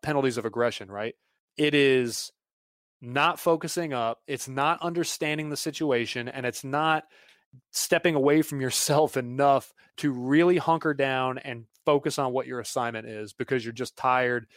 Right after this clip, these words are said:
and you get a little bit, you get a bit, little bit lazy and you think you're gonna be able to get away with it, or you're just not focusing on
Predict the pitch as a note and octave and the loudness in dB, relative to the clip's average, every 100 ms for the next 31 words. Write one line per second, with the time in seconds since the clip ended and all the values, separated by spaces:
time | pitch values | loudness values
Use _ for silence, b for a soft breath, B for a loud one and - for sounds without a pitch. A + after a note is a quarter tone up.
0 | b - A#2 A#2 B2+ B2+ B2+ B2 B2 A#2+ | b -12 -8 0 2 2 0 0 -2 -4
1 | C#3 C3 C3 B2+ C3 B2+ C#3 C3+ B2 B2+ | -4 0 2 2 0 2 2 2 0 0
2 | A#2+ A#2+ A2+ C#3 B2 B2 B2 A#2+ A#2 A2 | 0 -4 -6 -6 -8 -2 0 0 -2 0
3 | C3 C#3 C3+ C3 b _ C#3 C3+ C3 E3+ | 2 4 2 0 b _ -2 2 2 2
4 | D#3 C3 - C3+ B2 - B2+ A#2+ A#2+ A2 | 2 0 2 0 0 -4 -2 -2 -2 -6